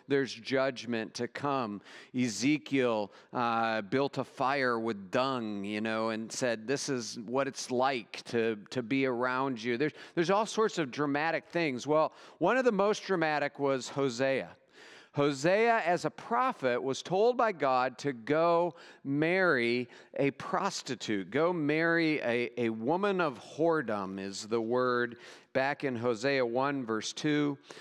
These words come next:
the Lord first spoke through Hosea, and he said, "Go take yourself a wife of whoredom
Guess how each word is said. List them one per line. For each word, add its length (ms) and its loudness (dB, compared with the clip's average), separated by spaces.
the 100 -4
Lord 380 2
first 360 -2
spoke 360 0
through 220 -2
Hosea, 640 0
and 160 -4
he 80 -8
said, 480 -2
"Go 200 2
take 340 -2
yourself 560 0
a 160 0
wife 560 0
of 180 -2
whoredom 600 -2